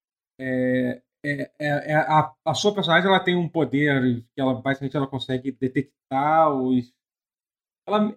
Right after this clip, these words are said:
ela meio que sabe o que, que a pessoa tá sentindo e, tipo, e meio que entra e consegue, tipo, interagir, tipo, tipo, se a pessoa tá muito triste, ela sente a tristeza da pessoa e fica muito triste também e tem que lidar com isso, assim.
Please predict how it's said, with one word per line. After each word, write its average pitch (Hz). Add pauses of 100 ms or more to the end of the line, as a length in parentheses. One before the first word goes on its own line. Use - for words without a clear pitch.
ela 175
meio 214
que 190 (160)
sabe 175
o 165
que, 160
que 180
a 139
pessoa 151
tá 147
sentindo 139
e, 123
tipo, 131
e 131 (140)
meio 131
que 131 (340)
entra 131
e 123
consegue, 139
tipo, -
interagir, 147
tipo, 127 (400)
tipo, 131
se 156
a 139
pessoa 151
tá 165
muito 156
triste, 190 (140)
ela 156
sente 185
a 175
tristeza 156
da 135
pessoa 185
e 147
fica 151
muito 143
triste 147
também 156
e 160
tem 151
que 151
lidar 135
com 131
isso, 123
assim. 120